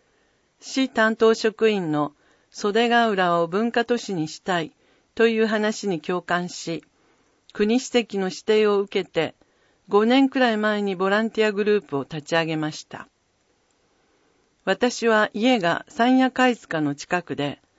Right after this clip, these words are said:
普段の散歩コースでした。畑に白っぽい貝みたいなのがあるのは気づいていたのですが、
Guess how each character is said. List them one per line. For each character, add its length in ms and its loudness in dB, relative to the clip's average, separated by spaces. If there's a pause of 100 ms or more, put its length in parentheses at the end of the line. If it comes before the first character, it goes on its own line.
(180)
普 140 -2
段 240 6
の 100 -2
散 260 -2
歩 140 -8
コ 160 0
ー 40 -2
ス 160 -12
で 100 -8
し 140 -14
た。 200 -12 (1000)
畑 480 -2
に 120 2
白 260 -2
っ 140 -8
ぽ 140 2
い 120 -4
貝 260 2
み 180 0
た 160 0
い 60 -2
な 140 -2
の 120 -2
が 140 -2
あ 80 -2
る 120 -6
の 120 -4
は 160 -4
気 160 -10
づ 160 -4
い 80 -4
て 140 -2
い 80 -4
た 120 -2
の 140 -4
で 120 -8
す 160 -16
が、 200 -4